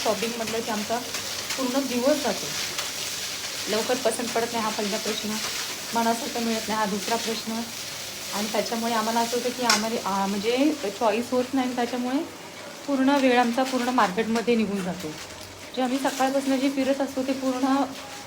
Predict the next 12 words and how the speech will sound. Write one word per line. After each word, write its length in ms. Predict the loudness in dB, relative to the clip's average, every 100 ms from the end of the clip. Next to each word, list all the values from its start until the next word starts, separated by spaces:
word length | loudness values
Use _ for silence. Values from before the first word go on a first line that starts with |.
| -8 -2
घरी 140 | 2
यायला 240 | 2 2 4
मला 100 | 4
सात, 360 | 6 6 6 8
आठ, 200 | 6 4
नऊ, 260 | 0 0 -2 -6 -10 -10 -8
कधी 200 | -6 0
कधी 80 | 4
दहा 200 | 4 4
पण 160 | 0
वाजलेले 440 | 2 2 2 0
आहेत. 100 | 0